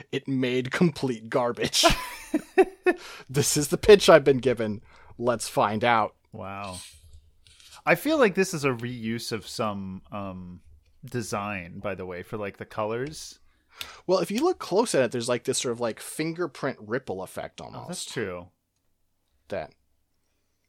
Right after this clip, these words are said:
Speaker 2: That, that is something.
Speaker 1: Okay.
Speaker 2: Let's all drink
Speaker 1: Okay.
Speaker 2: Coke in the year
Speaker 1: I'm getting, like,
Speaker 2: three thousand.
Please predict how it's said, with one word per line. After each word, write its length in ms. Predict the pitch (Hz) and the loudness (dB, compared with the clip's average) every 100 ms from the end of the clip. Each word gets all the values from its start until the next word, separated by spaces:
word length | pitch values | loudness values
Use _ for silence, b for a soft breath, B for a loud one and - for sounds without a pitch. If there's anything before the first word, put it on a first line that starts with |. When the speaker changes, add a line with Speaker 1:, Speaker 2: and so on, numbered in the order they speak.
| _ | _
Speaker 2:
That, 280 | 120 110 _ | -12 -12 _
that 160 | 113 104 | -6 -4
is 140 | 98 | -6
something. 460 | - 95 82 87 90 _ _ _ _ _ _ _ _ _ _ _ _ _ _ _ _ _ _ _ _ _ _ _ _ _ _ _ _ - 302 _ _ _ - - _ - | -8 -10 -12 -18 -18 _ _ _ _ _ _ _ _ _ _ _ _ _ _ _ _ _ _ _ _ _ _ _ _ _ _ _ _ 0 0 _ _ _ -20 -20 _ -14
Speaker 1:
Okay. 720 | - - - 143 117 120 185 b b b b b b b b _ _ _ _ _ _ _ _ _ _ _ _ _ _ _ _ | -12 -12 -6 -2 -2 -4 -10 b b b b b b b b _ _ _ _ _ _ _ _ _ _ _ _ _ _ _ _
Speaker 2:
Let's 220 | 95 104 | -16 -2
all 180 | 254 123 | -2 0
drink 280 | - 117 135 | -4 -10 -10
Speaker 1:
Okay. 420 | - 120 123 117 | -8 -4 -2 -4
Speaker 2:
Coke 100 | 156 | -6
in 200 | 123 120 | -12 -14
the 80 | 123 | -14
year 60 | 123 | -6
Speaker 1:
I'm 400 | 151 156 156 120 123 - | -2 -2 -4 -8 -12 0
getting, 360 | 196 240 220 185 | 2 4 2 2
like, 240 | 165 143 | 2 0
Speaker 2:
three 100 | 110 | -4
thousand. 380 | 104 120 123 120 | -14 -12 -12 -14